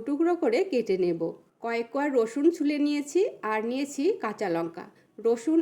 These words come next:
একটু বেশি দিলে বেশি টেস্টি লাগে, তবে ভেজে নিতে হবে। এবার কাঁচা লঙ্কাগুলো নিজেদের স্বাদ অনুযায়ী দিতে হবে,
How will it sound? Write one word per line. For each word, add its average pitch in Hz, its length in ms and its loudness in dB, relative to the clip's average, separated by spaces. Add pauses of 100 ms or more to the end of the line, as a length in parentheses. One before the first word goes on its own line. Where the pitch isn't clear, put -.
একটু 233 260 -2
বেশি 226 300 -2
দিলে 269 260 -2
বেশি 220 280 2
টেস্টি 233 420 -2
লাগে, 254 260 -2 (120)
তবে 226 280 0
ভেজে 247 320 2
নিতে 190 260 2
হবে। 180 240 -2 (680)
এবার 294 240 0
কাঁচা 226 320 -2
লঙ্কাগুলো 254 460 -2
নিজেদের 311 400 2
স্বাদ 214 340 -4
অনুযায়ী 233 360 0
দিতে 285 240 -2
হবে, 294 260 0